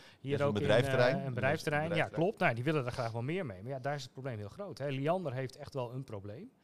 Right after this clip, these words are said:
Speaker 2: Ja.
Speaker 1: Hè, met mannenmacht proberen wij vanuit Leeuwarden ook, hè. We hebben het een aantal keren vanuit de V V D ook op kaart gezet, eh,
Speaker 2: Ja.
Speaker 1: hè, om met, ook met de netbeheerder in gesprek te gaan.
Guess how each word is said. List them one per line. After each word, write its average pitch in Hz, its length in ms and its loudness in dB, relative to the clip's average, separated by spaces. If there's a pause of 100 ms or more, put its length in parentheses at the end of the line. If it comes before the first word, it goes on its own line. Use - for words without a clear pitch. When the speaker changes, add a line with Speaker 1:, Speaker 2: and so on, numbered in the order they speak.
(240)
Speaker 2:
Ja. 98 180 -12
Speaker 1:
Hè, 170 120 -6
met 127 180 -4
mannenmacht 131 400 2
proberen 113 320 -4
wij 120 120 0
vanuit 110 220 -6
Leeuwarden 127 400 -2
ook, 104 260 -8
hè. 104 60 -12
We 135 240 -6
hebben 110 100 0
het 104 100 -8
een 110 120 -6
aantal 127 240 -8
keren 113 200 -4
vanuit 107 200 -6
de - 60 -18
V 110 180 -6
V 110 160 -8
D 107 40 -8
ook 104 120 -12
op - 100 -20
kaart 143 240 -12
gezet, - 340 -8
eh, 147 160 -4
Speaker 2:
Ja. 147 60 -2
Speaker 1:
hè, 151 280 -8
om 110 80 -8
met, 104 220 -10
ook 117 160 -10
met 107 140 -12 (160)
de 107 80 -10
netbeheerder 143 400 -2
in 139 60 -6
gesprek 131 260 -8
te - 80 -10
gaan. 117 320 -10